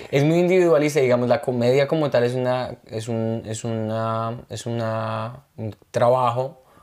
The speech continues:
muy individualista. Y por eso, digamos, la comedia y mafia es algo muy lindo porque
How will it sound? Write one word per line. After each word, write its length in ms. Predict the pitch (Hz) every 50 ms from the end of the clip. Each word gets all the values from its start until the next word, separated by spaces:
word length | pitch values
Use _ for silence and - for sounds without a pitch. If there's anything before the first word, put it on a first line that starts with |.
| _ _ -
muy 380 | 113 120 123 127 123 127 127
individualista. 840 | 127 127 123 120 117 113 113 107 107 117 107 - - - - - _ _ _ _ _ _ _ _ - _ _ _ _ _ _ _ -
Y 80 | 120 113
por 160 | 123 127 120
eso, 100 | 117 135
digamos, 240 | 147 143 135 123 123
la 100 | 131 131
comedia 260 | 135 120 117 123 127
y 40 | 123
mafia 380 | 113 107 104 - 113 110 110 110
es 200 | 110 104 - -
algo 240 | 117 117 110 117
muy 240 | 120 120 120 123 127
lindo 260 | 127 135 127 123 123
porque 600 | 123 127 123 120 - 127 117 110 107 - - _